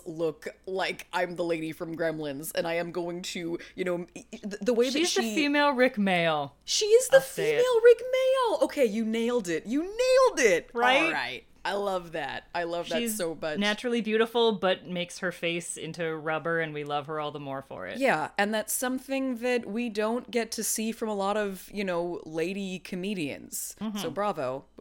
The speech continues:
Speaker 1: No vanity is, is fantastic. Like, hell yeah.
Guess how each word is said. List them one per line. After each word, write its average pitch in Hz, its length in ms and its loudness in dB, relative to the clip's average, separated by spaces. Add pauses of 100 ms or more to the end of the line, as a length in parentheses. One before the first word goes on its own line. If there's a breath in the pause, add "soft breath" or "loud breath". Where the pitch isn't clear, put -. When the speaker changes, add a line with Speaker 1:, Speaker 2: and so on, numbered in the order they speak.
Speaker 1:
No 196 240 0
vanity 151 460 -2
is, 143 220 -6
is 147 240 -8
fantastic. - 680 -12 (160)
Like, - 200 -12
hell - 240 -12
yeah. - 160 -12